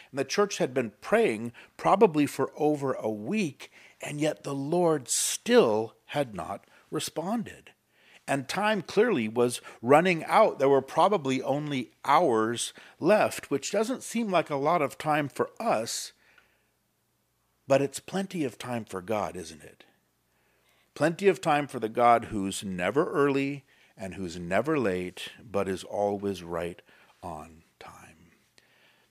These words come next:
I love what it says in Psalm one twenty-seven. It says that it's vain for you to rise up early or to sit up late or to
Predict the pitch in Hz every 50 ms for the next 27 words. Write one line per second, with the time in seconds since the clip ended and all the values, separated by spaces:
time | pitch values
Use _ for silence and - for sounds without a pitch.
0 | _ - 117 127 113 127 143 165 156 160 - - 147 135 123 120 120 107 - -
1 | 131 120 117 117 117 113 - - - 110 101 90 - - 110 101 95 92 92 85
2 | 87 87 - - - 113 107 101 - - 107 92 98 98 - - 98 95 92 110
3 | 110 120 135 156 175 190 175 - - 160 147 139 139 139 - 151 127 104 104 101
4 | 117 127 127 123 139 135 131 - 110 113 110 104 92 87 82 85 101 - _ _
5 | _ _ _ _ _ _ _ - - - 117 101 - - 135 123 123 123 - -
6 | 107 107 113 110 92 92 98 - - - _ _ _ - - - _ - 98 110
7 | 110